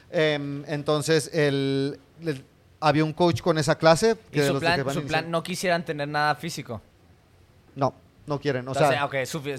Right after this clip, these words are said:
Speaker 2: da, es otra cosa.
Speaker 1: o sea, su target market, es mu-, hay gente de ahí, pero hay muchos, eh, muchos extranjeros. Em, también, la, o sea, la cura es entrenamos, eh, entrenamos fuera.
Speaker 2: Sí, por eso, o sea, sí es otra cu-, o sea, ves, tienen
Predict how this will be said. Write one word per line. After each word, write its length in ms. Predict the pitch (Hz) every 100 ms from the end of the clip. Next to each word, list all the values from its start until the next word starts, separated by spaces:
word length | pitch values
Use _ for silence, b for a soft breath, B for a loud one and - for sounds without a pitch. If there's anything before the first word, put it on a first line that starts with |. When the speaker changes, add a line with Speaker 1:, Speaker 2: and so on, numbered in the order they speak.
| -
Speaker 2:
da, 220 | 135 127
es 140 | 120
otra 240 | 131 123 -
cosa. 160 | 117
Speaker 1:
o 40 | 143
sea, 140 | 165
su 160 | 151 156
target 400 | 170 165 160 170
market, 480 | 165 180 175 196 196
es 160 | 143 127
mu-, 120 | 139
hay 160 | 143 139
gente 280 | 151 143 170
de 60 |
ahí, 260 | 139 143 175
pero 200 | 170 139
hay 80 | 135
muchos, 720 | 143 143 160 151 147 147 135 156
eh, 160 | 135
muchos 320 | 127 135 151 147
extranjeros. 680 | - 120 147 170 220 - b b b b b _
Em, 520 | 160 156 143 139 139 135
también, 580 | 147 139 143 147 147 156
la, 200 | 147 147
o 40 |
sea, 120 | 139 139
la 140 | 123 -
cura 360 | 147 147 156
es 180 | 139 147
entrenamos, 580 | 196 156 127 131 156 -
eh, 220 | 143 131
entrenamos 480 | 120 117 113 135 151
fuera. 280 | 143 170 113 _ _ _ _ _ b -
Speaker 2:
Sí, 200 | 123 151
por 180 | 139 135
eso, 180 | 156
o 20 | 156
sea, 140 | 131
sí 160 | - 139
es 180 | 135
otra 320 | 139 - 131 -
cu-, 200 | 131 135
o 60 |
sea, 240 | 139 127 131
ves, 240 | 147 160
tienen 320 | 147 147 -